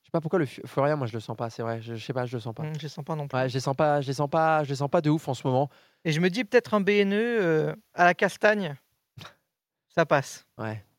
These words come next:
Speaker 2: Et je le fais pour, euh, pour notre ami Zepix, hein.
Speaker 1: Ouais, non, c'est vrai. Moi, je verrais plus, euh, ouais, ouais, voilà. Moi, je vais partir là-dessus. Je pense qu'après le Big Five, je mets Nine. Je mets Nine. Je mets Apex et je mets Hens.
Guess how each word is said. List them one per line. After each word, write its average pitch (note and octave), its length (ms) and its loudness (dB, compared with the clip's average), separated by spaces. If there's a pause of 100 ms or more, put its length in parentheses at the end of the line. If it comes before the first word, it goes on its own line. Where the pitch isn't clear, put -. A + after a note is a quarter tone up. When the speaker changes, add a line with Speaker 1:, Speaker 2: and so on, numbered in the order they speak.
(360)
Speaker 2:
Et D#3+ 80 0
je C#3 60 -4
le D#3 100 2
fais F#3 120 -2
pour, D3 260 -2
euh, C3+ 340 0
pour D3+ 140 -4
notre C#3+ 200 -6
ami C#3+ 180 -4
Zepix, C#3 380 -10
hein. D3 80 -20 (1080)
Speaker 1:
Ouais, C3 260 0
non, C#3+ 160 0
c'est E3+ 120 -2
vrai. D3 120 4
Moi, F3+ 120 2
je D#3 60 -2
verrais E3 160 4
plus, A3 240 -4
euh, F3 60 6
ouais, D3+ 260 4
ouais, D3 140 4
voilà. D3 240 2
Moi, E3+ 140 -4
je F#3 40 -2
vais G#3 60 2
partir A3+ 220 0
là-dessus. G3+ 360 0 (220)
Je - 60 -20
pense A3+ 120 0
qu'après G#3 240 2
le G3 60 6
Big F3 160 -8
Five, G3+ 420 2
je C3+ 120 -4
mets E3+ 140 2
Nine. F3 440 0 (560)
Je B2+ 140 -8
mets D#3+ 120 0
Nine. F#3 460 0 (760)
Je A2 120 -10
mets C#3+ 120 2
Apex - 600 0 (1040)
et C#3 80 -2
je C3+ 80 -4
mets D#3+ 160 -2
Hens. F3 420 -4